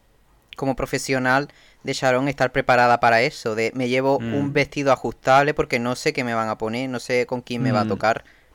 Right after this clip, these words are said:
Speaker 1: No sé si os, mm, sabéis a lo que me refiero, que tienen en la cintura,
Speaker 2: Sí, sí.
Speaker 1: ¿verdad?
Speaker 3: Sí, sí,
Speaker 1: Se
Speaker 3: sí,
Speaker 1: ve.
Speaker 3: sí, totalmente, totalmente.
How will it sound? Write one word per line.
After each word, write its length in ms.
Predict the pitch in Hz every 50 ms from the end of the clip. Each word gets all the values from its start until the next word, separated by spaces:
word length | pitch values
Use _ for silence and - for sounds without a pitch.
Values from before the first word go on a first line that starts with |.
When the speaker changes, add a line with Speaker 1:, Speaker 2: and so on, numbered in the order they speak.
| _ _ _ _ _ _ _ _ _ _ _ _ _
Speaker 1:
No 120 | - 123 127
sé 160 | - 147 131
si 160 | - - 135
os, 240 | 131 127 - - - _ -
mm, 180 | 120 120 120
sabéis 240 | 117 - 131 123 131
a 40 | 143
lo 80 | 143
que 60 | 143 143
me 100 | 147 143
refiero, 400 | 143 139 - 151 147 143 139 127
que 60 | 135
tienen 260 | 127 139 135 135 135
en 80 | 135 131
la 80 | 131 -
cintura, 480 | - 139 135 - - 135 120 110 104
Speaker 2:
Sí, 40 | 104
sí. 40 | 110
Speaker 1:
¿verdad? 140 | 113 117 139
Speaker 3:
Sí, 180 | - 180 196 202
sí, 160 | - - 156
Speaker 1:
Se 100 | 139 120
Speaker 3:
sí, 40 | 117
Speaker 1:
ve. 120 | 117 120 123
Speaker 3:
sí, 40 | 113
totalmente, 480 | 113 110 107 123 117 113 113 107 113 107
totalmente. 300 | 107 123 107 107 104